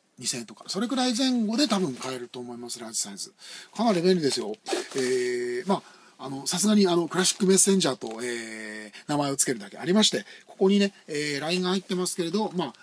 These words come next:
あ、あの、蛍光と反射と、えー、できるように、えー、安全面で工夫がされています。えー、バックルは二つ、一つ、二つ。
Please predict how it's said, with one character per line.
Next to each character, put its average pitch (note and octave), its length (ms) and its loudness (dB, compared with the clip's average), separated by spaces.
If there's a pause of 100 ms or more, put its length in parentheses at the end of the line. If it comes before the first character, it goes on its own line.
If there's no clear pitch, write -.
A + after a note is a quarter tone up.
あ、 A#2+ 60 -18
あ B2+ 60 -8
の、 A2+ 320 -12
蛍 G#3 140 6
光 G3+ 200 2
と G3+ 240 4
反 E3+ 160 -4
射 E3 100 0
と、 D3 280 -6
え B2+ 220 -4
ー、 - 20 -6
で B2 100 -6
き D#3+ 140 -6
る C3 80 -2
よ A#2 200 -6
う - 0 -
に、 F3+ 200 0 (240)
え C3 60 -4
ー、 B2+ 100 -4
安 C#3+ 100 -4
全 C#3+ 180 -2
面 C3+ 120 -6
で G#3 100 -2
工 D#3 240 -4
夫 C#3 40 0
が C#3 80 -4
さ C3 120 -4
れ C3 60 -6
て B2+ 100 -8
い B2+ 60 -6
ま C3 100 -2
す。 - 180 4 (300)
え A2+ 240 -8
ー、 - 100 -14
バ D#3+ 120 2
ッ - 20 -12
ク - 80 -2
ル G#3+ 80 8
は G3 60 6
二 D#3+ 180 0
つ、 D#3 220 -2 (240)
一 - 220 -4
つ、 - 200 -8 (180)
二 A2 220 -6
つ。 - 300 -2